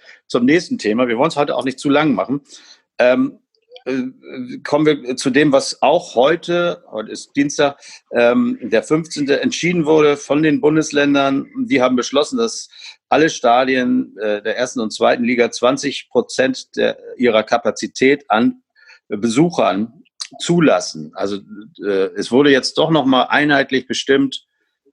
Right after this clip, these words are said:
äh, egal welches Bundesland, zwanzig Prozent. Also jedes Bundesland hat sich darauf, äh, hat das, hat das okay gegeben, würde ich sagen, ne? Kann man das so verstehen oder wird, habt ihr es anders verstanden?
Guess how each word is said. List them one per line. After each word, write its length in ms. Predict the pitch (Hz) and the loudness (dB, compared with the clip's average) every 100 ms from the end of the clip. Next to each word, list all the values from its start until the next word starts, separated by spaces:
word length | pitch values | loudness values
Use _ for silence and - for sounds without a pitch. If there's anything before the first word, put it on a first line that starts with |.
| _ _ | _ _
äh, 300 | 113 104 104 | 0 0 0
egal 360 | 104 113 120 113 | 0 2 2 2
welches 220 | 110 - | -2 -4
Bundesland, 600 | - 117 113 - 104 104 | -2 0 0 0 0 -2
zwanzig 680 | - - 110 113 123 117 - | -6 -6 0 0 0 -4 -6
Prozent. 720 | - 104 - 82 73 - - - | -4 -2 0 -2 -2 -12 -14 -4
Also 220 | 107 107 107 98 - - | 0 0 -2 -10 -20 -6
jedes 340 | 101 123 135 | 0 0 0
Bundesland 460 | - 127 127 120 110 | 0 0 2 0 0
hat 140 | 110 | -2
sich 120 | - - | -4 -2
darauf, 460 | 107 107 - - _ _ _ _ _ _ _ _ _ _ _ _ _ - | 0 0 -4 -20 _ _ _ _ _ _ _ _ _ _ _ _ _ -16
äh, 320 | 101 113 101 | -10 -2 0
hat 200 | 98 110 | 0 0
das, 260 | 110 - - | 0 -2 -4
hat 140 | 110 | -2
das 100 | 110 | 0
okay 280 | 120 - 156 | -2 0 0
gegeben, 340 | 101 80 76 78 | 0 -2 -4 -6
würde 120 | 76 | -8
ich 60 | - | -8
sagen, 260 | 69 - | -8 -4
ne? 180 | 85 135 - - _ - | -2 -2 -4 -20 _ -6
Kann 140 | - | 0
man 80 | 110 | 2
das 100 | 117 | 2
so 100 | 127 | 0
verstehen 480 | 113 110 - 120 98 | -2 -2 2 0 2
oder 300 | 123 95 - | 0 0 0
wird, 220 | 95 92 | -4 -4
habt 180 | 95 - | -6 -4
ihr 40 | 92 | -4
es 100 | - | -4
anders 260 | 92 87 | -4 -2
verstanden? 480 | - - 85 - - | -4 -2 -2 -2 -8